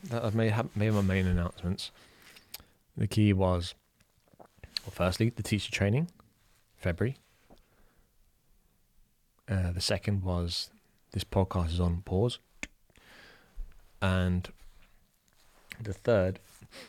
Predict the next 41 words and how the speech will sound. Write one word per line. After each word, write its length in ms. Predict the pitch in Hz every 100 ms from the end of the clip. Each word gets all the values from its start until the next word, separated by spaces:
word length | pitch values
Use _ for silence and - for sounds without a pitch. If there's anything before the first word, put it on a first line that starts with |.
| -
is 140 | 101 87
that 180 | 92 87
I'm 280 | 95 92 98
really 260 | 104 98
looking 260 | 92 90 90
forward 360 | - 92 87 -
to 280 | 95 85 - _ _ _ _
welcoming 640 | 104 95 92 87 85 85 87 -
new 280 | 101 98 95
guests. 380 | 90 85 - -
I've 100 | 110
got 100 | -
an 80 | 131
itchy 200 | 143 -
nose. 240 | 123 98 95
What 100 | 123
does 100 | 123
that 140 | 117
mean? 160 | 90 87
Does 80 |
that 100 | 120
mean 100 | 127
I'm 80 | 113
gonna 120 | 113
have 80 | 104
a 60 | 101
fight? 360 | - 120 85 - - - - - - _ - - _ - - - -
Hopefully 280 | 131 80
not. 200 | 208 82 - - _ _ _ _ _ _ _ - - - - - - - -
Um, 520 | 113 104 104 101 101 -
I've 200 | 107 113
got 260 | 113 147 120
a, 220 | 120 113
uh, 200 | 104 107 92 - - - -
I'm 140 | 113
really 140 | 131 123
looking 220 | 110 98
forward 240 | - 101
to 80 | 98
having 420 | 85 90 90 92 -
new, 600 | 90 92 92 92 87